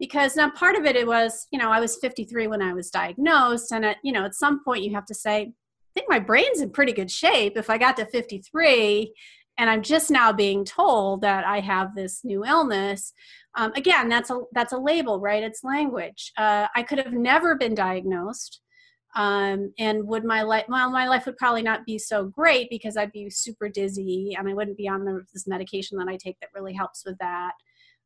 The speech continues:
Um, and I wouldn't have written this book. And so, yeah, it's good that I got diagnosed, but I just could not wrap myself around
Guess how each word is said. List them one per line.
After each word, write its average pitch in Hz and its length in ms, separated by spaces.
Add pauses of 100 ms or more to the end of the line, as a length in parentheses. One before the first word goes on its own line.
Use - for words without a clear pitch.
(100)
Um, 196 220
and 214 100
I 220 80
wouldn't 240 240
have 208 120
written 208 180
this 190 160
book. 175 420
And 226 120
so, 269 260
yeah, 220 280 (120)
it's - 280 (280)
good 339 200
that 269 120
I 254 80
got 214 240
diagnosed, 190 720
but 240 300 (160)
I 285 400
just 254 240 (180)
could 294 180
not 247 400 (100)
wrap 226 320
myself 202 580
around 196 720